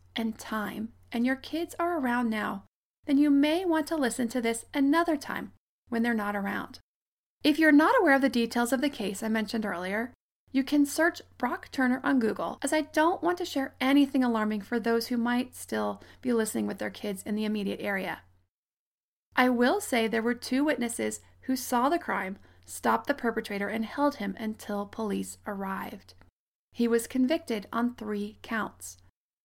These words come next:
The only personal thought I will share on this entire case is my grave disappointment in the complete lack of empathy and understanding about the gravity of his crime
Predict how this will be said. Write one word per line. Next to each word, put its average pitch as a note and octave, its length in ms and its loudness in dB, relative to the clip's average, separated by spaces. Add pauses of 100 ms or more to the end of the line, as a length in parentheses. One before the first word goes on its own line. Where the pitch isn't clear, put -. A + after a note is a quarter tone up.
(340)
The C#4 220 0
only D#4+ 320 4
personal D4 360 0
thought A3 320 -4
I G#3+ 120 -4
will C#4 340 2
share - 460 -6
on A3 100 -2
this A3+ 180 -4
entire B3 460 0
case - 480 -10 (320)
is A#3 160 0
my B3 200 2
grave B3 520 0
disappointment G#3 720 -8 (340)
in A#3 120 2
the A#3+ 100 -2
complete C4 640 -2
lack A3+ 280 -4
of A3+ 160 -12
empathy A#3 560 -2 (340)
and A#3+ 200 0
understanding B3 800 0
about G#3+ 220 -8
the A#3+ 80 -8
gravity B3 640 -2
of B3 200 0
his C#4 200 -6
crime G3+ 460 -4